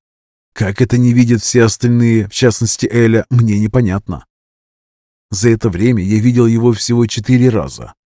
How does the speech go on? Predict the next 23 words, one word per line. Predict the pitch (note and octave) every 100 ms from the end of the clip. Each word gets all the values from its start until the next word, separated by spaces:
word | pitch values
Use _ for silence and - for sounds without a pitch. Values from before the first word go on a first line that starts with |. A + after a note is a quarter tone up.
| _ _ -
Но | A#2+
даже | A#2 A2+ A#2+
этих | B2 B2+ A2+ -
несколько | A#2 - G#2+ G2+
раз | G#2+ A2+
было | A2 B2 A#2+
достаточно, | G#2+ D3 - G2 G2+ - D#2+ C#2+
чтобы | - B2+ A#2+
понять | A2+ C#3 A#2+ F2+ -
это. | A2+ F#2+ C#2 - _ _ _ _ -
Они | C3 B2+
постоянно | A#2+ A#2+ - A#2 B2+ C3
ссорились | B2 - G2 G2 G2+ G#2
с | -
мачехой, | G#2+ E2 - B1+ A#1 -
и | A#2+
обстановка | A2+ - A#2+ A#2 A2+ -
в | F#2+
доме | A2+ A#2+
была | A2+ A#2+ A#2+
невыносимая, | B2 B2 C3 B2+ F#3 G3 E2 - -
какая-то | - A#2 B2 A#2 B2+
ядовитая. | A2 F#2 A#2+ C3 F#2+ G#2 F#2 C2 -